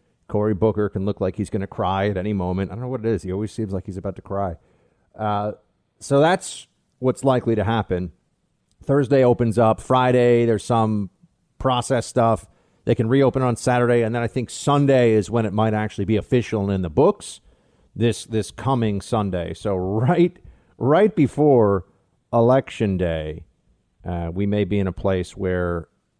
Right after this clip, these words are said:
you have a new Supreme Court justice, Sunday the twenty-fifth. Uh, that's all assuming that things go as planned. Now, so far,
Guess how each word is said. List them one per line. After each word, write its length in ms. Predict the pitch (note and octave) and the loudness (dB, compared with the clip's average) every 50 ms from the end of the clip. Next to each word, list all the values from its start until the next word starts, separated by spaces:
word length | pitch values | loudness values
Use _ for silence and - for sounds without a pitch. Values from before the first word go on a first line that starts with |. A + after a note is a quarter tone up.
| _ _ - | _ _ -16
you 260 | D#2+ E2+ F#2+ F#2+ F#2+ | -12 -8 -4 -2 -2
have 160 | G2 G2 F2 | 0 -2 -2
a 40 | F2+ | -2
new 160 | F2+ F#2+ F#2+ | -2 -2 -4
Supreme 300 | F2 - - - G2+ F#2+ | -4 -6 -10 -8 -8 -8
Court 220 | F2+ - G2 E2 - | -6 -6 -8 -8 -6
justice, 340 | - G2 F#2 - - E2+ - | -6 -8 -8 -8 -10 -14 -8
Sunday 320 | - A#2 A2 A2 A2 G2+ | -6 -4 -2 0 0 -2
the 80 | F#2+ F2+ | -2 -4
twenty-fifth. 640 | - - G2+ F#2 F2+ F2 - - F#2 - - _ _ _ _ _ _ _ _ _ _ _ _ _ - - _ _ _ _ _ _ _ _ _ _ _ | -6 -6 -6 -6 -6 -8 -8 -6 -6 -6 -6 _ _ _ _ _ _ _ _ _ _ _ _ _ -20 -20 _ _ _ _ _ _ _ _ _ _ _
Uh, 120 | - - - - - | -20 -20 -20 -20 -20
that's 340 | - G2 B2+ G3 B3+ - - | -10 -4 -2 -2 -2 0 2
all 200 | E4+ E4 D#4+ D4+ | 4 6 6 6
assuming 400 | A#3 - - B3 B3+ A#3 G#3+ F#3+ | 4 4 2 0 2 4 4 4
that 140 | E3+ D#3+ - | 4 2 2
things 360 | F3+ F3 E3 D#3 D#3 D3 A#2+ | 2 2 2 2 0 -2 -4
go 440 | G#2 G2+ C3+ D3 D3 C#3+ C3+ C3 - - | -2 2 4 4 6 6 6 4 2 0
as 260 | G#2 G#2 F#2+ F2 - | -4 -6 -6 -8 -12
planned. 880 | - - - - - G2 F#2+ E2+ E2 - - - - - - _ _ _ _ _ _ - | -16 -20 -14 -8 -6 -6 -6 -6 -8 -12 -18 -20 -20 -20 -20 _ _ _ _ _ _ -6
Now, 520 | A#2+ A#2+ A#2 A#2 A#2 A#2 A#2 A2 - - _ _ _ _ _ _ _ _ _ _ - | -4 -2 0 0 2 0 0 0 -2 -8 _ _ _ _ _ _ _ _ _ _ -20
so 360 | - - - A3 A3+ B3+ C4+ | -12 -6 0 2 2 2 2
far, 720 | - - - B3 B3+ B3 G3+ D3 B2 A#2 A#2+ C#3+ F3+ F#3+ | 0 0 2 4 6 6 6 6 6 6 6 4 2 0